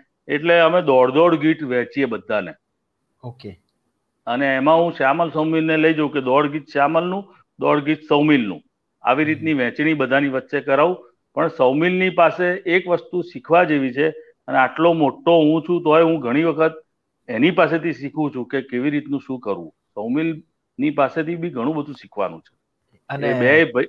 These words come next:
Speaker 1: એ બેય ભાઈઓનું વ્યક્તિત્વ ખૂબ સુંદર છે.
Speaker 2: ખૂબ સુ-,
Speaker 1: ખૂબ
Speaker 2: અને
Speaker 1: સુંદર એટલે ખૂબ સુંદર.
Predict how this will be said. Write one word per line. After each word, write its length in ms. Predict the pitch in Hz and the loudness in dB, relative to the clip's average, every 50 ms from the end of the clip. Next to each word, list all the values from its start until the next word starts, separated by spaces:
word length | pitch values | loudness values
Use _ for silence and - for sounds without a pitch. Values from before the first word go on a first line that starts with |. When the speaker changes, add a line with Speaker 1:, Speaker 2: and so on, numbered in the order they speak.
| - _ | -6 _
Speaker 1:
એ 160 | - 123 135 139 | -6 -4 -4 -2
બેય 260 | 135 131 139 151 160 | 0 2 2 4 2
ભાઈઓનું 460 | 127 127 127 127 143 151 156 156 147 | 2 0 0 2 2 2 2 2 0
વ્યક્તિત્વ 480 | 135 135 - 135 - 156 147 143 156 151 | 0 -2 -4 -6 -10 -10 -8 -6 -6 -6
ખૂબ 280 | 151 - - 165 170 - _ | -6 -6 -8 -8 -8 -8 _
સુંદર 280 | - 113 104 98 98 | -10 -8 -6 -6 -6
છે. 200 | 90 - - - 73 - _ _ _ _ _ | -6 -8 -12 -16 -16 -16 _ _ _ _ _
Speaker 2:
ખૂબ 200 | - _ - 110 | -20 _ -18 -16
સુ-, 120 | 110 - - | -14 -10 -6
Speaker 1:
ખૂબ 100 | 160 151 | -6 -6
Speaker 2:
અને 200 | 131 143 143 165 | -4 -2 0 0
Speaker 1:
સુંદર 220 | 165 165 165 160 | 2 2 2 2
એટલે 160 | 160 156 160 | 2 -2 -4
ખૂબ 180 | 156 - 151 139 | -8 -8 -12 -14
સુંદર. 240 | 123 98 - - | -14 -16 -20 -20